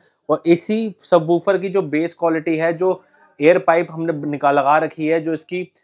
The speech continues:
वाइब्रेशन बाहर निकालने के लिए, वो भी काफ़ी मजबूत लगा रखी है ताकि आपको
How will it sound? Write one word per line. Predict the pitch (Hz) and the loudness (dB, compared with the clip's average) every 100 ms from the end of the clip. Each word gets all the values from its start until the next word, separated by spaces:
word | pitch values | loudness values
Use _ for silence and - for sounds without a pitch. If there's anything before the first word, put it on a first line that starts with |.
| - | -2
वाइब्रेशन | 131 139 147 185 165 | 2 2 0 -4 -4
बाहर | 135 147 | 0 0
निकालने | 156 151 147 147 | 0 -2 -2 -4
के | 143 | -6
लिए, | 143 165 | -2 -2
वो | 151 | -2
भी | 151 156 | -4 -2
काफ़ी | 147 147 160 | -4 -2 -4
मजबूत | 135 131 147 | -4 -4 -4
लगा | 156 143 | 0 0
रखी | 139 139 | 0 -2
है | 156 | -4
ताकि | 156 139 - | -2 -2 0
आपको | 143 - | -2 -4